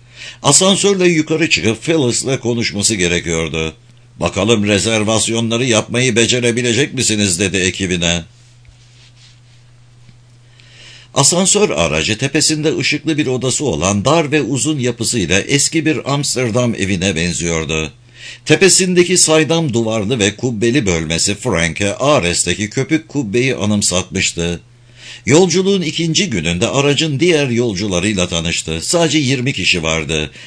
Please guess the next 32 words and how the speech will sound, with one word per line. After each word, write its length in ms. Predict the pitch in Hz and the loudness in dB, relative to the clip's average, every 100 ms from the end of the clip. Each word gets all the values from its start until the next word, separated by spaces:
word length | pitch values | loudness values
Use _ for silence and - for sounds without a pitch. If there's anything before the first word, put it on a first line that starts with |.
| - | -4
Çünkü 420 | - 208 196 147 | 0 0 0 -2
bu 120 | 202 | 0
yönde 340 | 170 82 87 117 | 0 0 0 -2
giden 320 | 82 78 90 | -2 -2 -2
çok 280 | - 160 - | -2 -4 -2
fazla 300 | 139 131 139 | -2 0 -2
kimse 360 | 131 123 - | -4 -4 -2
yoktu. 580 | 110 90 90 - 78 73 - - - - | 0 0 -2 -4 -4 -4 -10 -20 -8 2
Ve 120 | 175 | 4
saydam 500 | - 147 160 170 160 | 4 4 4 2 0
çatı 300 | 135 143 170 | -4 -2 -2
katında 480 | 92 - 87 107 107 | -2 -4 -2 -2 2
Phobos'un 600 | 160 135 87 - 113 107 | 2 4 2 0 0 0
geçişini 460 | 107 98 95 117 | 0 0 0 0
seyretmek 520 | 104 135 95 78 90 | 0 0 -2 -2 -2
için 220 | 78 104 104 | -2 -2 -2
aracın 460 | 110 131 123 143 | -2 0 0 -2
küçük 440 | - 127 151 143 - | -4 -4 -4 -4 -4
iç 200 | - - | -4 -4
asansörüyle 840 | 117 107 117 101 80 92 107 87 90 | -2 -2 0 0 -2 -2 0 0 0
otuz 380 | 131 127 160 | -2 -2 -2
kat 240 | - 135 107 | 0 -2 -4
yukarı 340 | 110 101 101 | -4 -2 -4
çıktılar. 600 | - 90 - 85 82 80 - - - - - - - | -4 -8 -6 -4 -2 -4 -8 -20 -20 -20 -18 -18 0
Odanın 460 | 151 165 202 214 180 | 4 6 6 4 2
dış 220 | 208 - | 0 -2
çeperi 380 | - 80 92 113 | -4 -2 -2 0
olduğu 500 | 104 107 90 151 123 | 0 0 0 0 0
gibi 180 | 80 98 | 0 -2
asansörün 680 | 120 117 139 135 131 156 | -2 -2 -2 0 0 0
üzerine 520 | 123 104 113 107 104 98 | 0 -2 -2 0 0 2
yayılmıştı. 840 | 87 90 87 85 - 80 80 | 2 0 0 -2 -4 -2 -4